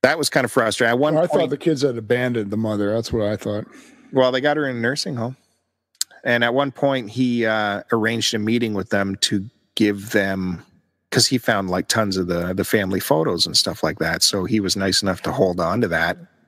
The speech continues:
Speaker 1: and set aside a time to give it to them. They showed up at the house, not on camera, though. I was really hoping to get a little bit of insight from them, why they just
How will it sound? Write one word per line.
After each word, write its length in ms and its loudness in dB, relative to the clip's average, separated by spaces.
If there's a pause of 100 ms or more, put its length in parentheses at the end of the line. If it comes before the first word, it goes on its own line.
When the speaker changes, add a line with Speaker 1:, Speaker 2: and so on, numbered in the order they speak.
Speaker 1:
and 320 0
set 240 2
aside 500 0 (880)
a 80 4
time 360 0
to 60 0
give 200 2
it 120 0
to 100 2
them. 180 0
They 120 0
showed 280 0
up 160 0
at 100 -4
the 60 -4
house, 420 2 (540)
not 400 2
on 180 0
camera, 380 0
though. 160 0
I 80 0
was 140 -4
really 240 2
hoping 360 0
to 80 0
get 300 0 (340)
a 60 -2
little 200 2
bit 140 -2
of 60 -6
insight 480 0
from 220 -4
them, 280 -2 (260)
why 220 2
they 140 -2
just 540 0